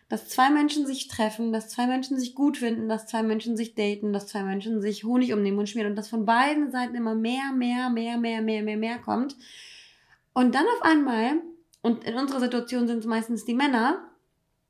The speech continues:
und dann auf einmal, wobei, wo man beide das Gefühl haben, beide schmieren sich Honig um den Mund. Es ist nicht einseitig, dass man irgendwie sagt, man kriegt's nicht mit.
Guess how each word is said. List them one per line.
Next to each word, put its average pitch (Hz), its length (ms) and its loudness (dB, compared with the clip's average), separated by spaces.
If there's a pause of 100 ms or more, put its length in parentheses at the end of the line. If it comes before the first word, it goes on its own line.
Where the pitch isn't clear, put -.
(160)
und 226 140 2
dann 269 100 10
auf 320 80 8
einmal, 277 280 2
wobei, 247 260 2
wo 247 60 -2
man 240 280 0
beide 311 320 4
das 277 160 -2
Gefühl 262 360 -2
haben, 202 420 2 (360)
beide 294 360 6
schmieren 254 260 2
sich 214 140 -4
Honig 254 260 0
um 214 80 0
den 208 40 0
Mund. 202 140 0
Es 202 80 -4
ist 226 120 -8
nicht 262 200 -4
einseitig, 220 460 2
dass 208 160 -6
man 196 120 -4
irgendwie 208 200 0
sagt, 214 320 0
man 202 140 0
kriegt's 233 280 -8
nicht 196 160 -4
mit. 247 260 0